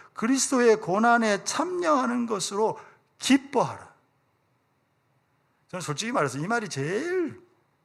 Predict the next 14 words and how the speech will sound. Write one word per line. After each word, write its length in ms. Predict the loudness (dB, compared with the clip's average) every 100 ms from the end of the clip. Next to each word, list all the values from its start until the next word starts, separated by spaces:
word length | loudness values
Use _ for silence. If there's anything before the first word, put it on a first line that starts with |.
| _
수긍이 420 | -12 -10 -6 -6
안 220 | -6 -10 -18
돼요. 160 | -20 -20 _ _ _ _ _ _ _ _ _ _ _ _ _ _ _ _ _ _ _ _ _ _ -6
아니, 280 | 0 2 2
고난을 720 | 0 0 4 4 6 4 4
당하라는 680 | 2 2 4 4 6 4 4
말까지는 1120 | 4 4 6 6 6 2 2 2 0 -2 -4 -2
뭐 480 | 2 2 0 -6 -12
힘들지만 720 | -8 -6 -6 -4 -2 -2 -4 -12 _ _ _
고개는 420 | -8 -2 0 0
끄덕일 300 | -4 -6 -6
수 120 | -6 -8
있겠는데, 640 | -6 -6 -6 -6 -6 -8 -10 _
기뻐하라니. 840 | -6 -6 0 2 2 0 -2 -8